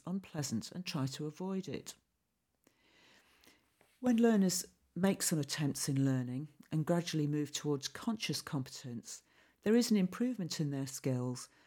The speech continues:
but their skills can often feel clunky. They require a lot of mental effort, and it's tiring. So inexperienced clinicians often find their work more exhausting than their older counterparts.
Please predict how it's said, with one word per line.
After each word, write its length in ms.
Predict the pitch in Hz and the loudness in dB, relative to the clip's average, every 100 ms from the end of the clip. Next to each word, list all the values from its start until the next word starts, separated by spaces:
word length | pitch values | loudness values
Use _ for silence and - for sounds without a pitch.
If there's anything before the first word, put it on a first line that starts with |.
| _ | _
but 140 | - - | -12 0
their 140 | 214 | 0
skills 360 | 208 240 226 214 | 2 4 4 4
can 160 | 220 208 | 2 2
often 280 | 196 202 | 0 0
feel 280 | 190 190 165 | -2 0 0
clunky. 800 | - - 233 220 208 - 127 123 _ _ _ _ | 0 -2 2 2 2 -4 -8 -8 _ _ _ _
They 120 | 202 | -4
require 400 | 202 202 214 208 | -4 -2 2 4
a 40 | 190 | 4
lot 200 | 185 - | 4 2
of 100 | 185 | 2
mental 340 | 180 175 190 | 2 2 0
effort, 560 | 190 - 135 - - - _ _ - | 0 -2 -6 -6 -10 -18 _ _ -2
and 100 | 185 | 0
it's 160 | - | 0
tiring. 600 | - 208 202 165 135 131 117 _ _ _ _ _ _ _ | -2 0 2 2 2 -2 -6 _ _ _ _ _ _ _
So 160 | - - | -6 0
inexperienced 720 | 226 214 - - 170 156 - | 2 2 2 -2 0 0 -4
clinicians 560 | - 156 135 - 160 151 | -12 -10 -8 -8 -10 -10
often 240 | 135 - | -12 -12
find 380 | - 196 202 175 | -4 2 4 4
their 120 | 143 | 2
work 280 | 135 123 - | -4 -8 -8
more 180 | 147 147 | -8 -8
exhausting 580 | 147 143 131 - 135 135 | -8 -8 -8 -10 -10 -8
than 160 | 147 | -6
their 200 | 151 151 | -4 -2
older 220 | 139 131 127 | -2 -2 -4
counterparts. 960 | 156 156 143 - 139 127 - - - | -4 -4 -4 -8 -8 -8 -10 -16 -18